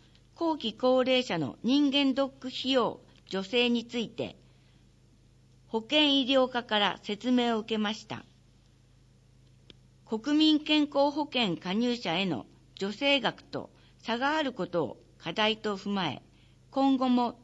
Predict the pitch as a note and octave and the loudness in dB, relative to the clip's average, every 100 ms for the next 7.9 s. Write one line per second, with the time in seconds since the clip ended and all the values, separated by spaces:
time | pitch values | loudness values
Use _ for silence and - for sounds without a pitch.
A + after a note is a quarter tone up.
0 | - - D#4 D4 G3 - - E3 D3 - | -12 -4 -4 -4 -6 -8 -4 -4 -4 -10
1 | D#3 D#3+ E3+ E3+ - - _ - - _ | -12 -6 -4 -4 -10 -20 _ -20 -20 _
2 | _ _ - _ - - _ - - - | _ _ -20 _ -20 -20 _ -20 -20 -18
3 | - _ _ - C4+ D#4+ D#4+ D#4+ D#4 D4+ | -20 _ _ -8 -2 2 2 4 4 4
4 | D#3+ C#3+ G#2 - - _ _ - D#4 D4+ | 2 2 0 -8 -20 _ _ 0 2 2
5 | A#3 F#3 D3+ - D3+ C#3+ C3+ C3+ - _ | 2 2 2 0 0 2 0 -4 -6 _
6 | _ _ _ _ - - A3+ C4 B3+ A3+ | _ _ _ _ -14 -2 2 2 0 -2
7 | A3 A3+ A3+ E3 F#3 F3 - D#3 | 2 0 0 -2 0 0 -2 -4